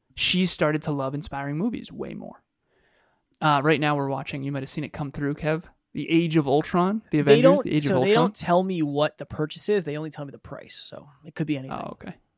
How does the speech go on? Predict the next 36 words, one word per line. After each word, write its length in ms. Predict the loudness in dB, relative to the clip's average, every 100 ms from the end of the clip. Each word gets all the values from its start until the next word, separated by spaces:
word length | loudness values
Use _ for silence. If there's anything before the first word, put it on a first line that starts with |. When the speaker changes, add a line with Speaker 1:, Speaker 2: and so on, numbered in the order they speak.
| -6
Speaker 1:
All 80 | -2
right, 80 |
Speaker 2:
So 120 | 0 2
Speaker 1:
fair 120 | 4
Speaker 2:
feel 100 | 4
Speaker 1:
enough. 100 | 4
Speaker 2:
free, 260 | 0 -2 -6 _ _
you 80 | -6
know, 200 | -6 -6 2
feel 120 | 4
free 180 | 6 6
to 60 |
do 100 | 8
whatever 260 | 8 8 8
it 60 | 4
is 100 | 4
you 80 | 4
want. 180 | 4 2
Speaker 1:
<laughs> 40 | 0 0 0 -6 -2
Speaker 2:
You'll 220 | 2 6 6
never 180 | 6
know. 80 | 8 8
Speaker 1:
C 40 |
F 140 | 6 6
O 200 | 6 8
over 160 | 6 6
there. 300 | 6 6 4 0
<laughs> 80 | 2
Yeah. 840 | 2 2 0 0 4 6 6 6 4
What 280 | 4 4 4
movie 300 | 2 4 2
could 160 | 2
possibly 380 | 4 2 2 -4
be 120 | -6
fifty 380 | -4 -4 -4 -2
bucks? 340 | 0 0 -2